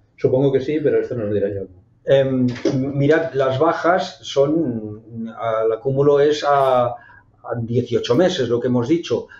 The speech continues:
Speaker 2: Si hay dos periodos de sanidad de menos de seis meses, se, se sigue acumulando. El diagnóstico, pues, eh, en teoría no nos importa porque es enfermedad común.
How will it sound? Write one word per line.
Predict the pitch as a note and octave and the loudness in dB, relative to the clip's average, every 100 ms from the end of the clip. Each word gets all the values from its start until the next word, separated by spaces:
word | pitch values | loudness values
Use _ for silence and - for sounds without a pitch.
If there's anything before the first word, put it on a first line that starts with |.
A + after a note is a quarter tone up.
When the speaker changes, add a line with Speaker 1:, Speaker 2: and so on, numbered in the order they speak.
| - | -20
Speaker 2:
Si | - - C3+ C#3 | -10 -4 2 4
hay | D#3 D#3+ D#3 D3 B2 | 6 6 4 2 0
dos | D3+ D3+ - _ | 0 -2 -12 _
periodos | C#3+ D3+ D3+ D3 | 2 2 2 0
de | C#3+ | -2
sanidad | C#3 C#3 D#3 C3 | -2 0 2 2
de | B2+ | 0
menos | D3 C#3 | 0 2
de | C#3+ C3+ | 2 0
seis | - D3 C#3 | 0 -2 0
meses, | D3+ - F3 - - | -2 -2 -4 -6 -12
se, | - C3 C#3 - | -2 0 0 -4
se | - C3 | -2 -2
sigue | - C3 C#3 | -2 0 2
acumulando. | C3 B2+ A#2+ B2 B2+ A2+ G#2 - - - - | 2 0 0 0 2 0 -4 -12 -20 -8 0
El | C#3+ | 2
diagnóstico, | D3 D3 F3+ G3 - D#3 F3 F#3 F#3 - - - | 4 4 2 0 -4 2 4 4 0 -10 -14 0
pues, | C#3 C#3 C#3 C3+ | 2 2 0 0
eh, | C3 C3 | 2 2
en | B2 | 0
teoría | B2 B2 C#3+ | 0 0 0
no | C#3+ | 0
nos | C#3+ C#3 - | -2 -4 -4
importa | C3+ B2+ E3 D#3 E3 | -4 2 2 2 -2
porque | D3+ A#2+ C3+ C#3 | 0 -2 2 2
es | D3+ - | 0 -2
enfermedad | D3 - C3 A#2+ B2 C#3+ - | -4 -2 -4 0 0 0 -4
común. | - C3 G3 C3+ - | -2 2 2 2 -6